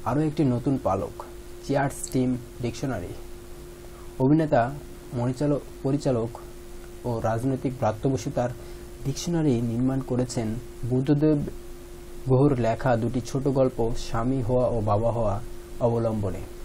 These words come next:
এই সিনেমার গল্পে অসমবয়সী দাম্পত্য সম্পর্ক, বিবাহ বহির্ভূত প্রেম ও ভালোবাসা ও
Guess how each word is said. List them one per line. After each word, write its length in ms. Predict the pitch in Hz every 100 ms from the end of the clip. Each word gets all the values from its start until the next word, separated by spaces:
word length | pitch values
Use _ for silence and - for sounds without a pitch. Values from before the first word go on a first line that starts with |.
| -
এই 120 | 139 147
সিনেমার 460 | - 143 143 143
গল্পে 460 | 127 120 117 120 107 - - - -
অসমবয়সী 960 | - - 160 160 127 117 131 - 117 117 - 127
দাম্পত্য 480 | 113 117 131 127 147
সম্পর্ক, 560 | - 113 127 - 123 120 - - - -
বিবাহ 280 | 131 143 151
বহির্ভূত 720 | 151 127 139 139 139 147 135 - - - - - - - -
প্রেম 200 | 131 135
ও 60 |
ভালোবাসা 460 | 117 113 123 120 127
ও 260 | 117 110